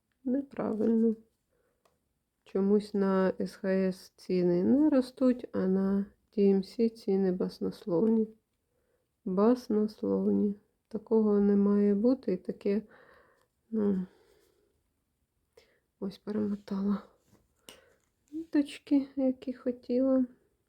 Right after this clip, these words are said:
Да, ну що ж,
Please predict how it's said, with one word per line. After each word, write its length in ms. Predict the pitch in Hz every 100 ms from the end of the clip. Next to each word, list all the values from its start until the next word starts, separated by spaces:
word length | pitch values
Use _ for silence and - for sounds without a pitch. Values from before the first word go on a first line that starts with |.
| _ _ _ _ _ _ _ - _ _ _ - _ _ _ _ _ _ _ _ _ _ _
Да, 500 | 285 277 320 311 269 - - - - - - _
ну 140 | 302 320
що 280 | - 196
ж, 220 | 165 -